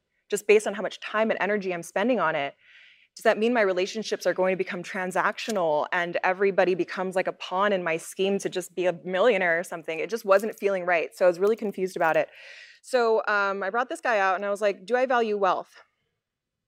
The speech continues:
It's like, "No." I'm like, "Okay, but there's something else there." So I needed a clarifying question. Like, what is it that I value? Um,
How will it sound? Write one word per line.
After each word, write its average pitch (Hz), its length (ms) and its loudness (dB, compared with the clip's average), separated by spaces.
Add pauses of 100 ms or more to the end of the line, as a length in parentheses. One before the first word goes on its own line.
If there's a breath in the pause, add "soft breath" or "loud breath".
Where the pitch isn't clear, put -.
(1300)
It's 226 160 -2
like, 226 120 0
"No." 226 240 2
I'm 196 80 2
like, 202 220 0
"Okay, 254 240 -2
but 233 140 2
there's 233 220 2
something 269 380 -2
else - 240 0
there." 214 300 2
So 208 140 -2
I 185 100 4
needed 202 240 0
a 190 40 -4
clarifying 185 460 -2
question. 147 380 -8
Like, 165 180 -10
what 190 220 4
is 214 180 2
it 208 140 0
that 190 100 -2
I 180 100 2
value? 170 560 0
Um, 170 280 -2